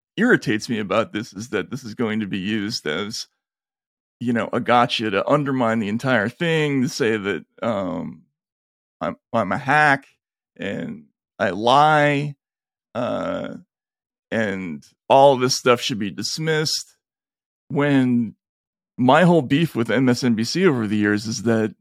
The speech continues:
I, I'm one of those reporters who, like, lies awake at night w-, worrying about stuff like this. And I'm, I'm gonna continue to, and I'm gonna lose sleep over this vacation over these little mistakes.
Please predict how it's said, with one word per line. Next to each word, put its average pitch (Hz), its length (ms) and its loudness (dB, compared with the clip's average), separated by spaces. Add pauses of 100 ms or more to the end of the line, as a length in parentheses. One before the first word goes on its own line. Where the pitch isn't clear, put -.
(120)
I, 110 160 2 (160)
I'm 135 180 2
one 165 140 2
of 131 80 -2
those 131 240 0
reporters 131 540 -4
who, 113 120 -12
like, 104 200 -6
lies 127 340 2
awake 120 340 0
at - 120 -4
night 98 160 -2
w-, 104 280 -2
worrying 120 540 2
about 104 400 -2 (720)
stuff - 320 0
like 131 260 2
this. 156 460 0 (240)
And 135 140 2
I'm, 135 240 2
I'm 127 200 2
gonna 123 180 2
continue 165 440 0
to, 117 180 2
and 113 220 0
I'm 127 160 2
gonna 127 160 4
lose 143 200 0
sleep 151 220 -2
over 127 180 0
this 107 180 -4
vacation 117 580 -2
over 104 340 -2
these 123 300 -2
little 127 260 0
mistakes. - 720 -4